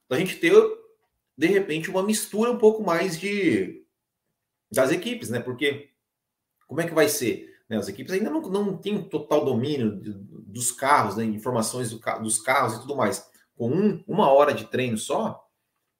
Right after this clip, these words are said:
esperamos aí que dê uma bagunçada no grid, mas a tendência, né, realmente é que a Ferrari, a Ferrari, é, seja,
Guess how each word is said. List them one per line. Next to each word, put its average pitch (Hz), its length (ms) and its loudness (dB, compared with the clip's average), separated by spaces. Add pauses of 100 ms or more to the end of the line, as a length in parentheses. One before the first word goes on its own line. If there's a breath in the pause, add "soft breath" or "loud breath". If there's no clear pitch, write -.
(220)
esperamos 160 560 2
aí 135 100 0
que - 80 -8
dê 127 100 -4
uma 135 140 -2
bagunçada 135 560 0
no 147 100 -6
grid, 123 320 -6 (320 loud breath)
mas 113 240 0
a 123 80 -2
tendência, 107 420 -6
né, 101 80 -8
realmente 98 320 -6
é - 40 -16
que 101 60 -6
a 95 40 -6
Ferrari, 90 800 -6 (840)
a 101 60 -16
Ferrari, 90 540 -8 (220)
é, - 200 -12 (680)
seja, 120 640 -2